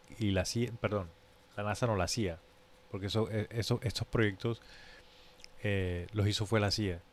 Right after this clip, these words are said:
Entonces el proyecto Blue Book es una recopilación de todas las cosas que suceden en esa época.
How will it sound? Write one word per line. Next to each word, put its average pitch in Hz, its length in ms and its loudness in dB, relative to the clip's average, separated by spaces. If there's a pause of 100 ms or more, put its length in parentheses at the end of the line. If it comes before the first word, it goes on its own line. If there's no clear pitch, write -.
(400)
Entonces 104 240 0
el 95 80 2
proyecto 104 380 0
Blue 135 160 2
Book 147 340 -2 (460)
es 107 80 0
una 104 180 2
recopilación 110 560 0
de 98 100 0
todas 113 380 4
las 117 120 0
cosas 127 340 0
que - 120 -6
suceden 110 520 0
en 110 260 0
esa 117 300 2
época. 117 400 0